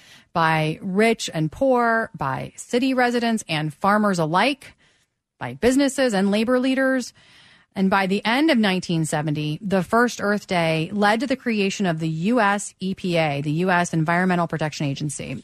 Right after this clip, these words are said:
and the passage of other first-of-their-kind environmental laws, including the National Environmental Education Act, Occupational Safe and Health Act, and the Clean Air Act. And then two years later, Congress passed the Clean Water Act. In nineteen ninety, Earth Day went global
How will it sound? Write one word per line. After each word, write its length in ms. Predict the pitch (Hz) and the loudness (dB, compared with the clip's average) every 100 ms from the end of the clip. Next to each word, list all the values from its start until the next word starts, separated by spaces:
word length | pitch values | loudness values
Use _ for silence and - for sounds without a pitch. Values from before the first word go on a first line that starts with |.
| - | -2
and 360 | 190 185 185 - - _ _ - | 0 2 0 -6 -20 _ _ -8
the 300 | 202 202 190 | 0 0 0
passage 400 | 202 220 330 220 | 2 2 2 -2
of 100 | 202 | 2
other 260 | 208 320 349 | 2 2 0
first-of-their-kind 840 | - 269 320 311 262 247 247 233 | 0 -2 0 0 0 0 0 2
environmental 720 | 196 185 190 190 180 180 180 | 2 2 2 2 2 0 -2
laws, 580 | 165 226 277 - 202 - | 0 0 0 -4 -12 -10
including 680 | 202 196 - 247 233 226 220 | -2 -2 2 2 4 2 0
the 140 | 208 165 | 0 0
National 400 | 165 160 - 151 | 0 -2 -4 -2
Environmental 580 | 151 151 147 151 147 147 | 0 0 0 0 -2 -6
Education 560 | 147 143 - 202 208 | -6 -6 -2 -2 -2
Act, 380 | 190 185 180 - - | 0 0 0 -6 -6
Occupational 720 | 151 - 139 151 143 - - | -6 -6 -10 -8 -8 -8 -10
Safe 320 | - 202 202 | -2 -2 0
and 100 | 147 | -2
Health 400 | 143 - 214 247 | -4 0 0 0
Act, 380 | 254 254 254 - - | 2 2 2 -4 -8
and 400 | 214 196 160 165 | -4 0 0 -2
the 100 | 196 | -4
Clean 280 | - 185 175 | -2 0 2
Air 180 | 170 139 | 0 -2
Act. 320 | 139 - - _ _ - _ - | -6 -12 -20 _ _ -20 _ -2
And 160 | 156 | 2
then 240 | 220 330 330 | 4 2 0
two 160 | - | 0
years 320 | 285 285 294 | 0 0 0
later, 400 | 247 226 220 220 | -2 -2 0 -2
Congress 380 | 214 196 190 214 | -2 -2 -2 -2
passed 340 | - 170 175 - | -2 -2 -2 -8
the 60 | |
Clean 260 | - 190 180 | -2 0 0
Water 240 | 156 143 | 0 -2
Act. 320 | 139 135 - - _ _ _ _ | -4 -6 -10 -20 _ _ _ _
In 120 | 175 | 0
nineteen 360 | 180 190 196 269 | 2 0 0 0
ninety, 340 | 285 247 240 | 2 0 0
Earth 220 | 226 196 - | -2 -2 -2
Day 140 | 208 | -2
went 200 | 220 240 | -2 0
global 500 | 233 196 180 220 254 | 2 2 2 0 -2